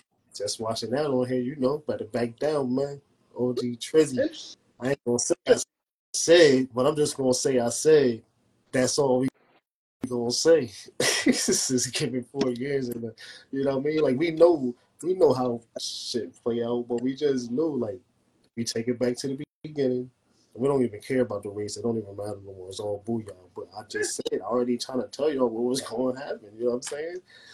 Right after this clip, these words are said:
Speaker 1: It was going, they was gonna come in. We had to get the fall back because we was starting to get too much back into, you know what I mean, up and running. This is how the script play out. You gonna have the old boy come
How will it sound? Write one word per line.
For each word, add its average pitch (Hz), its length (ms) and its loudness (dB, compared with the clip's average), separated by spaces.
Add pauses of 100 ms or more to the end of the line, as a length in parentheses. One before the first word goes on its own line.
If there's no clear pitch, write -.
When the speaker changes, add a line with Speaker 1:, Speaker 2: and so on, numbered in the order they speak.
(260)
Speaker 1:
It - 40 -2
was 123 180 2
going, 123 300 6
they 127 140 4
was 139 120 -2
gonna 147 160 4
come 147 280 -2
in. 120 360 -2
We 127 80 2
had 117 140 -4
to 117 60 -6
get 123 180 0
the 147 80 -2
fall 135 280 4
back 113 320 -4 (240)
because 117 260 -2
we 117 100 0
was 113 200 -4
starting - 340 0
to 110 60 -10
get 110 240 -6
too 139 240 -6
much 135 400 -2
back 123 300 0
into, 123 320 2
you 123 160 0
know 131 80 2
what 127 60 6
I - 20 4
mean, 135 420 -2 (140)
up 135 160 -2
and 143 180 0
running. 123 320 -2 (460)
This 120 100 -8
is 131 100 -8
how 127 120 -4 (180)
the 110 80 -10
script - 340 -4
play 123 240 -2
out. 131 200 -6 (580)
You 95 80 -16
gonna 101 260 -6
have 104 160 -8
the - 60 -16 (800)
old 123 240 -4
boy 123 260 2
come 120 280 -4